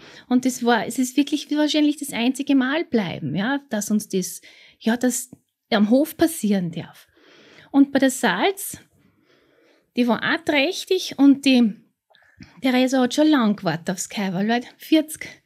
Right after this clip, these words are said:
Wochen sind lang für ein Kind. Und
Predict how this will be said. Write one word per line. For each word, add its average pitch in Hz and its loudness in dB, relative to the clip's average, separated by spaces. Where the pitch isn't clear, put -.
Wochen 294 6
sind 240 4
lang 190 0
für 208 2
ein 208 2
Kind. 294 6
Und 302 8